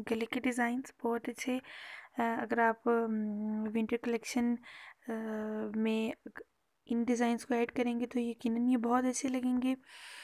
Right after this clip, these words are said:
लेकिन, अ, वीडियो देखते-देखते साथ-साथ मेरे चैनल को ज़रूर सब्सक्राइब कीजिएगा, लाइक कीजिएगा और, अ, बेल आइकन भी ज़रूर प्रेस कर दीजिएगा ताकि मैं जो भी नई वीडियो डालूँ सबसे पहले वो आपको मिले और आपसे मिस ना हो जाए।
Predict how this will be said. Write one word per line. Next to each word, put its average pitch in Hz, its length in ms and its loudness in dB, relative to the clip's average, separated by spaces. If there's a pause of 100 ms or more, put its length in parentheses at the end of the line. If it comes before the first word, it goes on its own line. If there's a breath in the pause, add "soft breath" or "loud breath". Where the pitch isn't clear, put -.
(520 loud breath)
लेकिन, 240 420 4
अ, 240 160 6
वीडियो 233 320 2
देखते-देखते 240 560 2
साथ-साथ 247 440 0 (140)
मेरे 240 140 4
चैनल 247 280 0
को 254 140 -2
ज़रूर 240 220 4
सब्सक्राइब 254 560 -2
कीजिएगा, 247 520 0
लाइक 208 340 2
कीजिएगा 254 600 0 (600 loud breath)
और, 226 200 2
अ, 220 400 0
बेल 233 240 4
आइकन 233 320 4
भी 240 120 4
ज़रूर 233 200 2
प्रेस 226 280 0
कर 226 140 -2
दीजिएगा 214 580 0 (640 loud breath)
ताकि 233 220 2
मैं 254 140 4
जो 254 240 6
भी 262 140 4
नई 247 200 4
वीडियो 254 240 0
डालूँ 240 240 4
सबसे 240 260 -2
पहले 240 220 4
वो 233 120 4
आपको 226 320 2
मिले 240 220 2
और 240 140 0
आपसे 220 240 -4
मिस 233 280 -4
ना 226 60 0
हो 202 160 -2
जाए। 190 200 -6